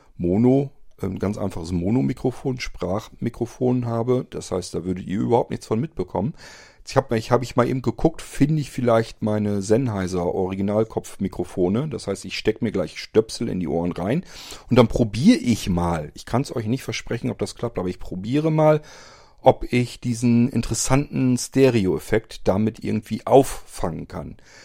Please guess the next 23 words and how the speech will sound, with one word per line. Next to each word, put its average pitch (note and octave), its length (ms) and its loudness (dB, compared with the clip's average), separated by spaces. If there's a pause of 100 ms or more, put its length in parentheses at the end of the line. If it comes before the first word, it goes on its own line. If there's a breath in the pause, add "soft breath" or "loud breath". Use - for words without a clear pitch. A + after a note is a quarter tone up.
(120)
Sodass A#2 420 4
ihr G#3 400 6
quasi B2 340 4
jetzt G#2+ 280 -2
gleich A2 340 0 (140)
durch F3 320 6
meine C#3 280 6
Ohren B2+ 380 6
hindurch E2+ 400 -2
hören E2 260 2
könnt. D#2 320 -10 (800 loud breath)
Ich - 60 4
hab C#3+ 100 6
so - 120 6
ein B2+ 140 6
bisschen D#3 360 6
Hoffnung, C#3+ 320 6
dass C3 140 2
das - 160 -2
zumindest D3+ 340 0
ein D3+ 80 0
bisschen C#3+ 320 2
besser, D#3 460 2